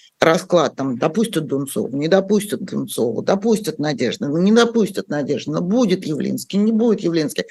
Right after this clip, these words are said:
какая будет картина. От этого будет зависеть, эм, как бы тактика нашего поведения. Её пока нет.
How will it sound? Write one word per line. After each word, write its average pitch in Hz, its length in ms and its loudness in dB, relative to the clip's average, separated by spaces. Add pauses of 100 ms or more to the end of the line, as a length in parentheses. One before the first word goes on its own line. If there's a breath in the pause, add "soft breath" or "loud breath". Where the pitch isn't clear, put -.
(260 loud breath)
какая 196 320 6
будет 170 220 2
картина. 160 440 -2 (300 loud breath)
От - 200 6
этого 262 280 6
будет 220 420 0
зависеть, 190 600 2 (340 loud breath)
эм, 151 480 2 (640)
как 135 180 4
бы 151 80 2
тактика 151 560 2 (300 loud breath)
нашего 165 360 2
поведения. 156 600 0
Её 180 220 6
пока 233 280 2
нет. 214 340 6